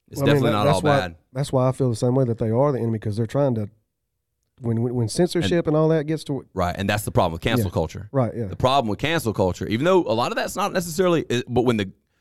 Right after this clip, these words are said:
Speaker 1: not all, not all of that is the government. You know, some of that's big media, some of that's in people, just people's response.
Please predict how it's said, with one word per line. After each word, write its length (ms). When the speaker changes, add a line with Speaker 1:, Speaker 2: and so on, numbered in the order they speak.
Speaker 1:
not 140
all, 80
not 240
all 220
of 80
that 160
is 120
the 80
government. 440
You 100
know, 60
some 180
of 60
that's 160
big 200
media, 440
some 180
of 80
that's 320
in 220
people, 540
just 220
people's 440
response. 560